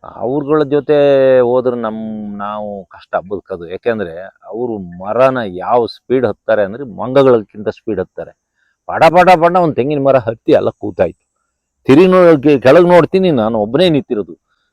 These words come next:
ನಾನು ಆದಷ್ಟು ಸ್ಪೀಡ್ ಓಡಿದೆ ಕ್ಯಾಂಪ್ ಹತ್ರಕ್ಕೆ.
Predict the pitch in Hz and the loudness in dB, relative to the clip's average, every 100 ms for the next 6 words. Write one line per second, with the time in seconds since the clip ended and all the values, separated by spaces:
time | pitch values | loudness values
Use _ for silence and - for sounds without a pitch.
0 | _ _ - 185 151 226 196 147 170 180 | _ _ -20 -10 0 4 4 4 4 4
1 | - 175 - - 147 127 120 120 120 107 | 4 0 0 0 2 2 2 2 2 0
2 | 98 92 95 90 - 113 110 - - _ | -4 -4 -6 -8 -4 -4 -4 -10 -16 _
3 | - | -20